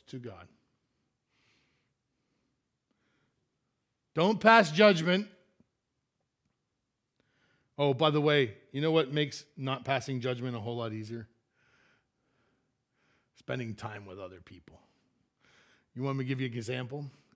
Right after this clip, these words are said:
When, remember when you used to get your mom put you in the corner with your sister or brother and you had to touch noses and be in the corner together and hold hands, right? It was a whole lot harder to fight with that person when you're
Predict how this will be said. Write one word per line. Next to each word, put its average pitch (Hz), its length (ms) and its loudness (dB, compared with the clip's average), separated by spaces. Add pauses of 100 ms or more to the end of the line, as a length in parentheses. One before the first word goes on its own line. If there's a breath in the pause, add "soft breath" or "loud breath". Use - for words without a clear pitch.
When, 143 340 -6
remember 151 260 -2
when 151 140 0
you 143 100 0
used 143 220 0
to 127 200 -4 (120)
get 135 180 -8
your 131 140 -6
mom 127 240 -4
put - 220 -6
you 135 60 -4
in 131 60 -4
the 120 80 -8
corner 131 440 -10 (360 soft breath)
with 120 200 -12
your 117 80 -8
sister 135 400 -4
or 131 60 -2
brother 127 400 -4
and 120 120 -6
you 117 60 -8
had 117 100 -8
to 117 80 -6
touch 117 300 -12
noses 120 420 -10
and 110 180 -12
be 113 120 -10
in 113 80 -10
the 110 80 -14
corner 110 320 -14
together 107 380 -12
and 101 100 -16
hold 98 180 -18
hands, 95 380 -20 (800 soft breath)
right? 113 120 -12
It - 340 -18
was 160 100 -6
a 202 100 0
whole 190 160 6
lot 160 200 6
harder 156 260 4
to 131 80 0
fight 139 240 0
with 120 120 -6
that 110 160 -8
person 113 440 -6 (300 loud breath)
when 131 100 -6
you're 123 240 -6